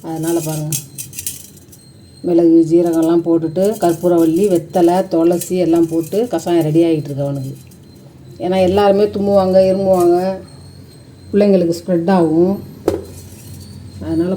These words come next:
போட்டு வச்சுருக்கேன் கொடுக்கறதுக்காக வேண்டி. இப்போ அதுக்காக வேண்டி மேலே இருந்ததை பச்சையை பறிச்சுட்டு வந்தேன். இப்போ எங்கள் பேரனுக்கு போகிறதுக்காக வேண்டி இந்த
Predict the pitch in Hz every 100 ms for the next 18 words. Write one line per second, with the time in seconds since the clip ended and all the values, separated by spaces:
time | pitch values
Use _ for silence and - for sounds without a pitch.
0 | 202 196 190 165 170 - - - - -
1 | - - - - - - - - - -
2 | 190 175 180 170 165 165 156 147 156 -
3 | - - 175 165 180 196 214 208 190 233
4 | 190 190 196 180 175 185 180 180 202 190
5 | 156 165 160 151 143 - - - - _
6 | _ - - - 185 180 170 - 208 233
7 | 208 185 185 185 170 190 202 190 190 262
8 | 381 359 - -